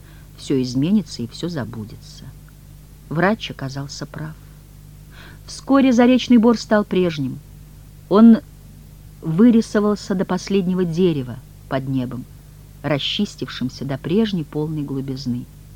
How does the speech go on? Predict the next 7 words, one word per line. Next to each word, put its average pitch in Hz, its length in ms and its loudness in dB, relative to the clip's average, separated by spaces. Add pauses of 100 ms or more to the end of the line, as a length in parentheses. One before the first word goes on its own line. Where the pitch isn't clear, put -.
(160)
А 185 100 2
река 254 240 -2
успокоилась. 151 840 -12 (640)
Тоска 214 240 -2
начала 214 260 0
покидать 208 540 -4
Ивана 127 400 -6